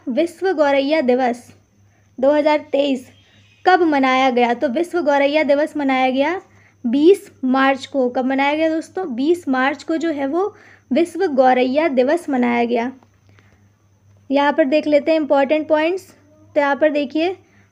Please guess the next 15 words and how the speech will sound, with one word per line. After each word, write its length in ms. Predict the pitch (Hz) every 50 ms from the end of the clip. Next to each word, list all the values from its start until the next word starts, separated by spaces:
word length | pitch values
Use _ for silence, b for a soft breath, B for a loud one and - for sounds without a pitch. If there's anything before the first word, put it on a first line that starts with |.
| _ _ -
विश्व 420 | 240 220 330 381 370 - 381 403
गौरैया 500 | 311 277 285 277 277 285 285 302 320 339 339
दिवस 460 | 277 262 254 247 262 330 370 - - _ _ -
पहली 400 | 302 285 294 294 311 359 370 349
बार 340 | 254 214 254 262 254 240 240
कब 200 | - - 285 269
मनाया 300 | 285 285 285 285 294 302
गया 180 | 302 320 320 339
था? 160 | 339 359 392
तो, 140 | 349 381 339
तो 140 | - 277
वो 180 | 247 220 285 330
मनाया 320 | 330 320 294 269 262 262 262
गया 200 | 262 262 254 254
था 240 | 254 285 302 330 392